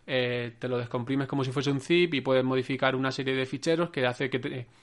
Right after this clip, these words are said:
que te cambie ese collation y cuando lo importas se haga con el, con el que tiene que ser. Eso no está soportado por el procedimiento nuevo, con lo cual no se puede hacer. ¿Y cuál es el truqui para hacerlo?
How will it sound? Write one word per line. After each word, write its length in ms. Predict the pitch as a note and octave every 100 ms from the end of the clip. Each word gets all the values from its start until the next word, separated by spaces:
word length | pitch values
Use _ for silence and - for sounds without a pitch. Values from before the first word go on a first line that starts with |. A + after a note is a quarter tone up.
| _
que 100 | -
te 120 | B2+ B2
cambie 260 | C3 C3
ese 160 | B2+ C#3
collation 420 | C#3 D3 D3 E3
y 60 | C3
cuando 260 | A#2+ A#2+
lo 120 | A#2 A#2
importas 480 | A2+ C3+ C3+ D#3
se 140 | - A#2+
haga 180 | A#2 A#2+
con 120 | A#2+
el, 320 | A#2 A2+ A#2
con 140 | - B2+
el 100 | A#2
que 80 | A#2+
tiene 180 | A#2
que 120 | A2+ A2
ser. 160 | A2 - - - - _ _ -
Eso 200 | C3+ D3
no 80 | C3+
está 340 | - C3 B2
soportado 520 | A#2+ A#2+ A#2 C3+ C3+ B2+
por 100 | A#2+
el 80 |
procedimiento 580 | A#2 A2+ A2+ A2+ A2+ A2
nuevo, 300 | G#2+ A2 C#3 _ _ _ _ - _ _
con 120 | B2
lo 80 | A2+
cual 280 | A2+ C3 - - _ _ _ _ _ _ _ _ _ -
no 140 | C3
se 120 | A#2+
puede 180 | A#2 A2
hacer. 200 | G2+ G#2+ - _ _ _ _
¿Y 100 | - C#3
cuál 200 | E3 F3+
es 80 |
el 140 | E3+ D#3+
truqui 340 | F3 E3 D#3+
para 160 | D#3+ D#3
hacerlo? 380 | F#3 C#3+ A2